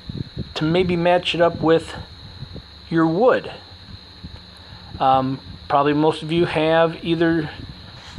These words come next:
either the Viper or the Big Dog, possibly the Horizon. <clears throat> If you're really lucky, you have a Hammerhead.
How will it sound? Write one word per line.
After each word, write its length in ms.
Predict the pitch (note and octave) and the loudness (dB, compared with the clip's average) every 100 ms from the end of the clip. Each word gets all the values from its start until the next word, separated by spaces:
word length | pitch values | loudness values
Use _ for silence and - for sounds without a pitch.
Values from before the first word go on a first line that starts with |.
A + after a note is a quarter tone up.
| - | -6
either 200 | D#3 D3 | 0 0
the 80 | C#3 | 0
Viper 400 | C#3+ E3+ E3+ E3+ | 2 2 2 0
or 20 | |
the 100 | D#3+ | 0
Big 300 | D3+ F#3 D#3+ | 4 2 4
Dog, 400 | D3+ D3+ D#3 D#3+ - - | 6 8 6 2 -6 -6
possibly 580 | - D#3+ - D#3+ D#3+ D#3+ | 0 2 2 -4 -4 -2
the 140 | D3+ | -2
Horizon. 720 | D#3 E3 E3 E3 D3 C#3 D3+ F#3+ - - - | 0 2 4 2 0 -6 -10 -12 -18 -20 -8
<clears throat> 20 | |
If 680 | - - - - - - - | -4 -4 -8 -20 -20 -18 -6
you're 80 | C#3+ | -2
really 240 | C#3 G3 D#3+ | 4 4 4
lucky, 320 | C#3 C#3 D#3 | 2 -2 -2
you 100 | B2 | 0
have 140 | C#3 | 2
a 80 | B2 | 2
Hammerhead. 580 | D#3 G3 B2+ A2 C#3 | 2 0 0 -2 -4